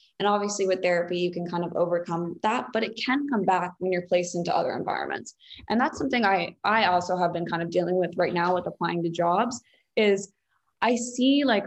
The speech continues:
all of these entry-level jobs and I see, like, the requirements and I'm like, "I don't have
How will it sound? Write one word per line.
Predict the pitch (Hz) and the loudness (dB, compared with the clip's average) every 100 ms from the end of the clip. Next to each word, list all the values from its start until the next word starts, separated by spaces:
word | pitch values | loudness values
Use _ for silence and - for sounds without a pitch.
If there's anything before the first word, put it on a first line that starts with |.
| - | 0
all | 190 214 208 | 2 2 0
of | |
these | 208 208 196 185 - _ | 0 0 0 -2 -8 _
entry-level | 185 196 196 202 185 180 175 175 | -2 -2 -2 0 2 2 2 2
jobs | 175 170 156 - - - | 2 0 0 -4 -6 -6
and | 196 196 | 0 0
I | |
see, | 196 - 233 226 | -2 -4 0 2
like, | 214 180 180 | 2 2 2
the | 175 | 0
requirements | 175 - 180 185 180 165 180 180 | 0 -4 -4 0 0 0 -4 -4
and | 190 | 0
I'm | 196 | 0
like, | 185 180 _ _ _ _ _ _ _ _ _ - | 0 -4 _ _ _ _ _ _ _ _ _ -6
"I | 277 | 0
don't | 359 359 - - | 0 0 -4 -2
have | 240 339 | 2 2